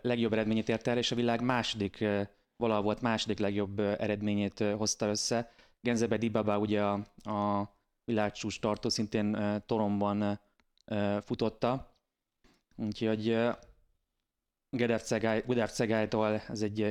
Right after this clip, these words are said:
kimagasló eredmény volt. Kelly Hutchinsonnak beszéltünk ugye hatvan méter, hatszáz méteres, ö, világcsúcsáról. Most, ö, ö, nyolcszáz méteren, ö, repesztett világ idei legjobb eredményt, ami kiemelkedő volt.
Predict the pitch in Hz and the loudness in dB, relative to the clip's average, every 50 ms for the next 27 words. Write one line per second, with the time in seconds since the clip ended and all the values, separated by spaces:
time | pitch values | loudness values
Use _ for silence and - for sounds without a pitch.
0 | 98 - - - 143 147 147 139 147 143 - - 147 135 131 131 120 123 123 127 | -2 -4 -8 -4 -2 -2 0 0 0 -2 0 0 0 0 0 0 0 0 0 0
1 | 120 120 120 117 113 117 117 117 113 117 - - - _ _ _ _ _ _ _ | 2 2 2 2 2 2 2 2 2 0 -2 -8 -20 _ _ _ _ _ _ _
2 | _ _ _ _ _ - 165 151 139 127 143 131 - 135 131 117 113 127 120 117 | _ _ _ _ _ -2 0 2 2 2 2 2 2 0 2 2 2 2 2 4
3 | 117 113 110 120 120 - - 123 107 - 117 110 - 120 107 110 113 117 - - | 2 2 2 0 0 0 0 0 0 0 -2 -2 0 0 0 2 0 0 0 0
4 | 117 110 110 110 107 - - 110 117 110 - 131 - - 120 107 104 113 110 - | 0 2 2 2 0 0 0 0 0 0 -2 -2 0 0 0 2 2 0 0 2
5 | - 107 110 107 - - - 113 107 107 113 120 147 151 151 - - 147 - - | 2 0 2 2 0 0 0 0 0 0 0 0 0 0 -2 -2 -4 -6 -2 0
6 | - 127 120 120 120 117 117 120 - - - - _ _ _ _ _ - - - | 0 2 2 2 2 2 0 -2 -6 -14 -20 -20 _ _ _ _ _ -12 -4 0
7 | 113 113 110 110 110 - - - - - 120 107 107 107 107 107 107 104 - - | 2 2 2 2 2 0 -2 -2 -2 0 0 2 2 2 2 2 0 0 -4 -8
8 | - - 113 104 104 104 110 120 117 113 - - 110 107 101 110 110 107 104 - | -8 -6 -2 0 0 2 2 2 2 0 0 0 0 0 2 2 0 0 0 0
9 | 110 107 104 104 107 104 104 104 110 113 104 104 - 110 98 - - 104 101 - | 0 2 2 2 2 2 2 0 0 0 -2 -2 -2 -2 -2 -2 -2 -4 -4 -2
10 | - 110 104 98 98 101 101 104 101 101 101 107 120 147 147 160 139 131 123 123 | -2 -2 0 0 0 0 0 0 0 0 2 0 0 0 0 -2 0 0 0 0
11 | 120 110 117 117 113 113 110 107 - - - - _ _ _ _ _ _ _ _ | 0 2 2 2 2 0 0 -4 -6 -16 -20 -20 _ _ _ _ _ _ _ _
12 | - _ _ _ _ _ - - 131 120 104 - 120 110 110 110 110 110 - 110 | -20 _ _ _ _ _ -4 -2 -2 0 0 0 0 2 2 2 2 0 0 0
13 | 107 107 107 110 110 107 - - | 0 2 2 2 2 0 0 -4